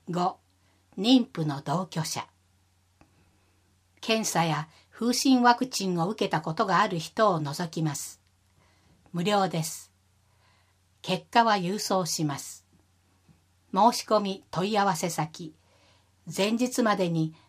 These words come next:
電話で保健予防課、電話八二九の七七七三。特定健康診査が始まります。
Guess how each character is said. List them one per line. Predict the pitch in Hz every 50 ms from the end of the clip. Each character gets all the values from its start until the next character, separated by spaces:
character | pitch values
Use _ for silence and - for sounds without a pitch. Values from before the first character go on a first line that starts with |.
| _ _ -
電 | 151 175 196 233 233 214
話 | 208 196 190
で | 190 175 175 - - _ _ _
保 | _ - 180
健 | - - 247 247 247 226 214
予 | 185 170 170
防 | 160 165 190 180 175 160 -
課、 | - 151 143 156 - - _ _ _ _ _ _ _ _ _ _ _
電 | 170 160 185 214 220 208
話 | 196 190 180 170 170 - _ _ _
八 | - - - - - - 254
二 | 247 247 240 226 202 165
九 | - - 214 214 202 190 170
の | 160 156 147 147 - _ _ _ -
七 | 165 170 196 226 226 226
七 | 220 214 202 208 185 156 143 139 -
七 | 151 135 147 165 175 165
三。 | 160 - - - 147 139 127 139 - _ _ _ _ _ _ _ _ _ _ _ _ _ _ _ _ _ _ _ _ _ _ _ _ _ _ _ _ _ _ _ _ _ _ _ _ _ _ _ _ _ _ _ _ _ _ _ _ _ _ _ _ _ _ _ _ _ _ _ _ _ _ _ _ _ _ _ _ _ _ _ _ _
特 | - 185 190 - -
定 | - - 254 254 254
健 | 254 - 220 233 247 240 -
康 | - 240 240 233 -
診 | - 240 226 202
査 | - - 156
が | 151 151
始 | 139 - 127 151 156 180
ま | 175 170 165
り | 160 156 147
ま | 143 135
す。 | 135 - - - -